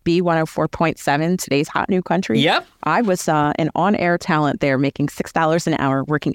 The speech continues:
Speaker 1: overnights. And I decided to stay up there 'cause I figured the experience that I would get that summer would be great.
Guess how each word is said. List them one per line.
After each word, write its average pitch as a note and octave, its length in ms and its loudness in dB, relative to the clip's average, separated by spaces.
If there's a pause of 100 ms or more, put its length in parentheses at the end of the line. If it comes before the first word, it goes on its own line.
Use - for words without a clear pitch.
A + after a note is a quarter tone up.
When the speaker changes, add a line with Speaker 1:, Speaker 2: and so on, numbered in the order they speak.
Speaker 1:
overnights. C3 440 0 (340)
And A3 160 2
I A#3+ 60 0
decided C4 440 0
to - 80 -2
stay A#3+ 220 0
up D#4 100 0
there - 140 -2
'cause G3+ 140 -2
I G3 60 2
figured A3 340 0
the F#3+ 80 0
experience F3+ 680 -2
that G#3 100 0
I F3+ 100 2
would F3 180 -2
get E3+ 280 -2
that G3 220 -2
summer F3+ 320 0
would F3+ 240 -2
be D#3 260 0 (260)
great. C#4+ 340 0